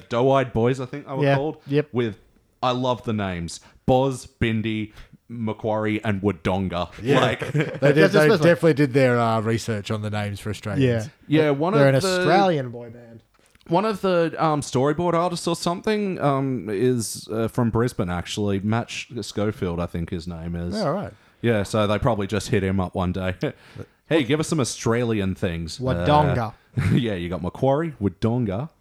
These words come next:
Speaker 1: <laughs>
Speaker 3: Yeah, that was good. I was like, "Well, I'm impressed. They've obviously done some work on this
Speaker 2: Yeah.
Speaker 3: one, as opposed
Speaker 1: Yeah.
Speaker 3: to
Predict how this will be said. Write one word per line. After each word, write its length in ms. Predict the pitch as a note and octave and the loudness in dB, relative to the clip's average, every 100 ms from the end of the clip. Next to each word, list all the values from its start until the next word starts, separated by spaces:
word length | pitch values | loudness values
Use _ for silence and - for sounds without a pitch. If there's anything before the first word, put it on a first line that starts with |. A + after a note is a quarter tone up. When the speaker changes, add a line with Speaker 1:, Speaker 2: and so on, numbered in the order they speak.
| _ - | _ -6
Speaker 1:
<laughs> 540 | G3+ F3+ G#3+ D3+ - F#3+ _ - _ _ _ _ - | -4 -4 -4 -6 -8 -10 _ -20 _ _ _ _ -12
Speaker 3:
Yeah, 140 | F#2 E2 C#3 | -12 -8 -4
that 0 | |
was 120 | C#3 | -2
good. 160 | A#2+ G#2+ | -2 0
I 120 | B2+ | 0
was 100 | C3 | 2
like, 160 | B2+ C3+ | 0 -2
"Well, 180 | A3 B3 | -4 -4
I'm 60 | |
impressed. 420 | A#2+ A2 G3+ C3 | -4 -4 -4 -4
They've 120 | A#2 G2+ | -4 -6
obviously 260 | G2+ G#2 | -6 -6
done 400 | G#2 G#2+ G#2+ G#2+ | -6 -6 -6 -8
some 460 | - D3+ F#3 F#2 E2 G2 - | -2 -2 -2 -10 -14 -18 -12
work 220 | F2+ F#2+ | -12 -12
on 60 | F#2 | -10
this 100 | F#3 | -8
Speaker 2:
Yeah. 80 | |
Speaker 3:
one, 120 | B2+ C#3 | -6 -6
as 140 | G#2 | -8
opposed 220 | G2 G#2+ | -4 0
Speaker 1:
Yeah. 180 | C3+ E2 | 0 0
Speaker 3:
to 320 | A2 G#2+ G2 | -6 -6 -8